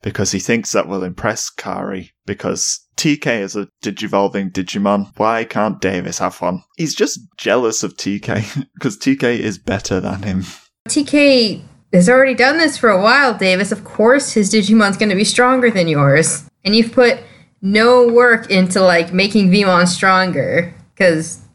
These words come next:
Speaker 2: the literal whole point of this episode is basically like the whole Skull Greymon thing, but without that consequence.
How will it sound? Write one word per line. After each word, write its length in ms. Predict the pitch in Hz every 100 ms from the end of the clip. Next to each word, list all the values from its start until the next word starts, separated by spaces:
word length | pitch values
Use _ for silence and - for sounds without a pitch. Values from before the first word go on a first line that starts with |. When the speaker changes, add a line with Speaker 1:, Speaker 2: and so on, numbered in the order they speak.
| -
Speaker 2:
the 100 | 196
literal 500 | 214 240 240 220 214
whole 240 | 214 208
point 260 | 202 214 196
of 60 | 180
this 140 | 180
episode 400 | 180 170 180 165
is 180 | 156 160
basically 280 | 359 370 330
like 140 | 262
the 60 | 226
whole 160 | 247
Skull 280 | 240 - 240
Greymon 540 | 196 208 233 254 262 269
thing, 400 | 294 302 320 294
but 200 | - -
without 460 | 220 214 214 170
that 300 | 180 190 180
consequence. 840 | - 185 170 180 147 170 139 -